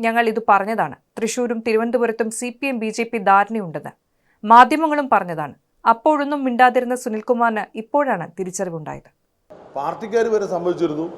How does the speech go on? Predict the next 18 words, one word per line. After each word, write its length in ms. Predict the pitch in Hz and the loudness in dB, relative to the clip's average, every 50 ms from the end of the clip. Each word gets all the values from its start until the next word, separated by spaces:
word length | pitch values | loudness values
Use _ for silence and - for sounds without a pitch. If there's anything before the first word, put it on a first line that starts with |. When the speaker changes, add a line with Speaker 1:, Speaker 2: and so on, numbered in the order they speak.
| - - - - - 131 | -18 -18 -20 -16 -10 -4
Speaker 2:
ഇവിടെ 140 | 139 170 170 170 160 | 0 2 4 4 2
ഒത്തുതീർപ്പ് 420 | 170 196 214 196 202 202 190 202 196 170 | 2 0 0 2 2 4 4 4 2 2
നടക്കാൻ 260 | 160 156 160 175 175 170 | 2 4 4 2 4 6
പോവുകയാണ്, 440 | 160 156 147 156 151 139 131 135 - - - - - - - - - - - | 4 4 4 6 6 6 6 4 0 -4 -8 -12 -14 -16 -14 -14 -14 -10 -8
സി 140 | 156 160 180 151 | -6 -6 -6 -4
പി 100 | 147 208 196 190 | 2 6 8 8
ഐയെ 120 | 185 185 180 - | 8 8 4 4
കൊല്ലാൻ 280 | - 147 143 151 165 180 165 | 2 4 6 6 6 6 6
തീരുമാനിച്ചിട്ടുണ്ട്. 680 | 156 151 151 151 147 147 131 156 143 135 120 117 143 175 - - - - - - - - 135 | 2 4 6 4 4 4 2 2 2 2 4 4 2 0 0 -8 -12 -14 -14 -14 -2 2 4
അത് 120 | 165 180 175 175 | 4 6 6 4
തിരുവനന്തപുരത്തും 720 | 180 165 196 214 220 208 220 208 190 170 151 190 196 262 247 - - - - - - - - - - - 143 | 4 6 8 6 10 10 12 12 12 10 8 8 6 6 2 -6 -8 -10 -12 -12 -14 -14 -14 -10 2 4 8
അതുപോലെ 320 | 160 180 180 190 185 185 185 180 | 10 12 10 12 10 8 6 4
തൃശ്ശൂരുമാണ് 680 | 151 147 - 202 214 226 220 214 196 175 156 156 175 185 180 - - | 2 2 4 4 4 6 6 8 10 8 8 8 6 4 4 6 6
പണി 220 | 139 143 170 180 170 | 8 8 8 8 8
നടക്കാൻ 280 | 147 139 135 160 165 170 - | 8 6 8 8 8 8 10
പോകുന്നതെന്ന് 460 | 156 156 151 156 160 151 147 156 170 190 - - - - - - - 113 123 | 10 8 8 8 6 6 8 6 4 2 2 -4 -10 -12 -12 -8 -2 2 4
ആർക്കാ 240 | 143 175 - - 214 208 | 4 4 8 8 8 10
അറിയാത്തുണ്ടായിരുന്നു? 680 | 196 190 202 202 202 202 196 196 196 190 190 196 202 | 10 10 8 8 6 8 10 10 10 10 6 4 0